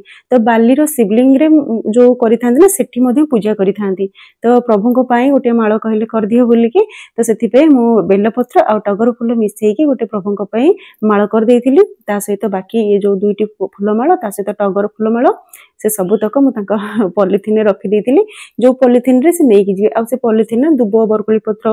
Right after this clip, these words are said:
ତା ସହିତ ପୂଜା ସାମଗ୍ରୀ ସବୁ ନେଇକି ଯାଇଥାନ୍ତି। ତ ଏଠି ମୁଁ ଆପଣଙ୍କୁ ଦେଖଉଛି ହଜବେଣ୍ଡ ଯାହା, ଯୋଉଟା ପିନ୍ଧିକି ଯିବେ। ତ ମୁଁ ନେଇ ଆସିଥିଲି ଦୁଇଟି ଗାମୁଛା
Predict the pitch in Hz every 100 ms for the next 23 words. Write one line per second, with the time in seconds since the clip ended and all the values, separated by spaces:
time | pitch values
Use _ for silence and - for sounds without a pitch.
0 | 220 _ _ - 240 294 285 277 240 247
1 | 247 233 226 285 349 214 247 415 226 196
2 | 320 403 185 208 170 196 185 185 185 _
3 | - - - 269 - 233 - 302 302 -
4 | 247 240 233 220 - 220 208 320 330 254
5 | 196 220 226 240 - 226 208 214 196 220
6 | 254 277 285 226 202 226 254 208 175 196
7 | - - _ - 254 254 269 240 262 262
8 | 247 254 254 214 233 240 233 220 208 208
9 | -